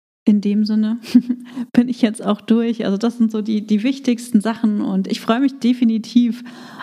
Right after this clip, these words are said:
auf ein tolles Jahr zweitausendzweiundzwanzig. Mein Team und ich, wir sind bereit. Wir tanken jetzt die letzten Tage des Jahres noch ein bisschen Energie und, äh, starten dann eben im Januar auch wieder voll durch. Und was ich auch schon erzählt habe, ist,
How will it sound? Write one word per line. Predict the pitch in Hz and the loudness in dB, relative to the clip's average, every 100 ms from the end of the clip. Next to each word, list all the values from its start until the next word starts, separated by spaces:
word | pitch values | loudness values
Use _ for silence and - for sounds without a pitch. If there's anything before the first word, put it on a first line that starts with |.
| - | -2
auf | 208 220 220 - | 0 0 -2 -2
ein | 202 202 196 | 0 2 2
tolles | - 254 254 - | 2 0 0 0
Jahr | 214 220 | 2 0
zweitausendzweiundzwanzig. | 214 214 220 202 208 208 - 202 196 190 190 247 247 254 254 - _ _ | 0 0 2 0 0 0 0 0 0 2 2 2 2 0 -4 -14 _ _
Mein | 202 202 | 2 4
Team | - 254 | 2 2
und | 240 | 2
ich, | - 247 269 214 | -2 -4 0 2
wir | 214 | 2
sind | 220 220 | 2 0
bereit. | 185 180 202 254 208 | -2 0 0 0 0
Wir | |
tanken | 196 208 214 | 0 0 0
jetzt | 196 190 - | 0 0 0
die | |
letzten | 196 202 - 190 | 0 -2 0 0
Tage | 185 196 226 | 0 0 0
des | 214 214 214 | 0 0 0
Jahres | 196 196 208 | 0 0 0
noch | 208 196 | 0 0
ein | |
bisschen | 190 190 208 | 0 0 0
Energie | - 196 202 277 269 254 254 - - 262 262 247 - 220 | 2 0 2 2 4 0 -2 -6 -18 -10 -4 -4 0 2
und, | 214 208 202 196 | 4 2 0 0
äh, | 190 196 | 0 0
starten | - 202 - 185 | -2 -2 0 2
dann | 190 196 | 2 2
eben | 190 190 190 | 0 0 2
im | 190 190 | 2 0
Januar | 180 190 185 - | 0 0 0 -2
auch | - | -2
wieder | 190 190 | 0 0
voll | 185 190 190 | 0 0 2
durch. | 196 214 214 - | 2 0 -2 -2
Und | 190 | -2
was | 185 202 | 0 -2
ich | 190 | -2
auch | 190 | -2
schon | - 196 | 0 2
erzählt | 196 190 208 190 190 | 0 0 0 0 -2
habe, | 190 196 214 | -2 0 -2
ist, | - - 190 | -2 -2 -4